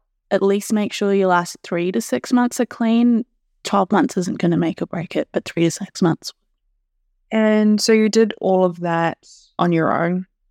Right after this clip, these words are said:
Speaker 2: through the bank. Was there any, like, legalities that you had to think of? Like, I know people talk about getting a lawyer or a solicitor off the jump.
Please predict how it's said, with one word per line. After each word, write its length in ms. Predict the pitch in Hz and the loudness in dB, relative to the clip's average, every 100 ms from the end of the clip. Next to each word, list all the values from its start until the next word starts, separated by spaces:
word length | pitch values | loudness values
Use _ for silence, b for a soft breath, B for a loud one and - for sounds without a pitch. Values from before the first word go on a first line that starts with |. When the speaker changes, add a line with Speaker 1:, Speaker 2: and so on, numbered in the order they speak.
| _ - | _ -4
Speaker 2:
through 140 | 175 | -2
the 100 | 170 | -2
bank. 520 | 165 - - 185 180 _ _ _ _ _ | -4 -4 -4 -6 -8 _ _ _ _ _
Was 280 | 185 196 185 | -2 -2 -2
there 160 | 202 190 | -2 -2
any, 760 | 202 208 220 220 214 214 214 - | 0 0 2 2 2 2 0 -2
like, 280 | 170 165 - | -4 -4 -4
legalities 640 | 170 160 156 170 185 196 | -2 0 0 0 0 -2
that 120 | - | -4
you 100 | 208 | -4
had 100 | 196 | -6
to 80 | - | -6
think 280 | - 190 190 | -4 -4 -2
of? 320 | 202 233 208 | -2 -2 0
Like, 360 | 175 160 160 - - | -2 -2 -6 -12 -8
I 100 | 170 | -4
know 280 | 175 170 175 | -2 -2 -4
people 360 | - 175 170 | -4 -6 -6
talk 200 | 165 160 - | -6 -8 -4
about 200 | 151 156 | -6 -4
getting 240 | 160 160 | -4 -2
a 60 | 160 | -4
lawyer 420 | 160 160 160 160 | -2 0 0 0
or 140 | 160 | -2
a 60 | 160 | -4
solicitor 760 | - 165 165 - 160 160 160 160 | -4 -4 -4 -4 -2 -2 -2 -4
off 200 | 160 - | -6 -6
the 100 | 165 | -6
jump. 380 | 165 165 160 | 0 0 0